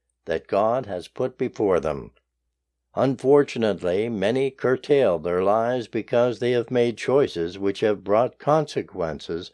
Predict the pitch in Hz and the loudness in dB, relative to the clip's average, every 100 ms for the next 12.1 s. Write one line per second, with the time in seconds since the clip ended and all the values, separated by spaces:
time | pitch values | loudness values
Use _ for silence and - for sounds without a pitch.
0 | _ 95 107 123 110 - 135 139 135 139 | _ 0 2 -2 -2 4 6 6 4 0
1 | 139 147 90 73 - 107 - 139 110 80 | 0 0 0 -4 -4 -4 0 2 2 -2
2 | 73 64 _ _ _ _ _ _ _ _ | -10 -12 _ _ _ _ _ _ _ _
3 | _ - 156 - 147 143 143 139 139 131 | _ -2 -2 2 0 2 2 4 2 2
4 | 131 120 120 113 131 147 87 80 78 78 | 0 0 2 4 2 0 -2 0 0 0
5 | 120 104 82 104 - _ _ _ _ _ | 0 2 -2 -4 -12 _ _ _ _ _
6 | 82 87 - 87 78 107 113 104 107 123 | -2 -2 -2 -6 0 2 2 2 0 -4
7 | 64 - _ - 67 65 98 104 - 101 | -6 -14 _ -4 -4 -2 0 0 0 2
8 | 107 113 107 117 117 110 - 123 127 123 | 2 2 -2 -4 0 -2 0 -2 2 2
9 | 113 113 104 123 - - 131 127 131 98 | 4 0 2 -2 -2 -4 -2 0 0 -2
10 | 80 90 87 107 120 - 123 127 120 98 | -2 -4 -2 2 0 0 -4 -4 -2 -2
11 | 78 - 113 110 123 110 123 120 135 143 | -2 -2 -4 -2 -2 2 2 2 0 -2